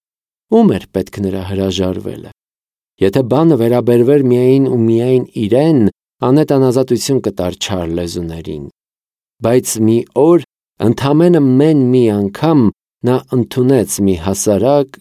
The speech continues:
գեղեցիկ, լավ կարած շոր, որը իրեն դուր էր գալիս, և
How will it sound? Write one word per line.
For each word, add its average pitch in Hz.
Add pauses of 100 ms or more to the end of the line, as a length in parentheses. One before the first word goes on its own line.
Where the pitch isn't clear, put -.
գեղեցիկ, 107
լավ 127
կարած 107
շոր, 165 (360)
որը 117
իրեն 117
դուր 113
էր 95
գալիս, 110 (580)
և 123